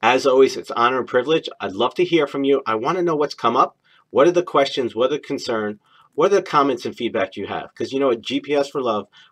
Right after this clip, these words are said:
we're all about helping you on your journey so you can go out and create the relationship you really desire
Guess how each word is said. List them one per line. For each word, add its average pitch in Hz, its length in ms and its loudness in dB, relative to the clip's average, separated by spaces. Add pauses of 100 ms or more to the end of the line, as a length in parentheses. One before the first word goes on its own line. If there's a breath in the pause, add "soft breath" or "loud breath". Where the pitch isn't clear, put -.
we're - 140 -4
all 156 220 2
about 147 260 2
helping 143 380 0
you 131 260 0
on 120 180 -2
your 139 140 2
journey 110 360 -2
so 113 180 -4
you 170 180 -2
can 156 160 -2
go 117 200 2
out 113 160 2
and 107 100 -14
create 104 220 -2
the 110 60 -8
relationship 104 420 -4
you 92 120 -12
really 135 320 4
desire 98 480 -2